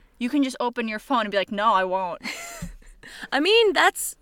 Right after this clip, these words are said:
Speaker 2: sometimes you just need that process of elimination to figure out if you wanna go somewhere.
Speaker 1: Exactly.
Speaker 2: Your phone's like, "Nah."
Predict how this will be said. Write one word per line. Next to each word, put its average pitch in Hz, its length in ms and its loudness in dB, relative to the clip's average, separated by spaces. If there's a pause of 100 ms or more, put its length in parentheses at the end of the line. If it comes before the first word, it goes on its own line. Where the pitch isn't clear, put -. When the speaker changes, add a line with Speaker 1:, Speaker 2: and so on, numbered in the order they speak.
(160)
Speaker 2:
sometimes 311 400 0
you 320 80 0
just 277 140 -4
need 311 140 -6
that 247 120 2
process 247 380 -4
of 240 120 -4
elimination 240 580 -2
to 175 60 -8
figure 208 260 0
out 214 80 4
if 214 140 -4
you 214 60 -2
wanna 214 180 0
go 202 200 0
somewhere. 156 520 -4
Speaker 1:
Exactly. 175 520 -4
Speaker 2:
Your 170 100 -10
phone's 180 220 -4
like, 175 160 -4
"Nah." 180 320 0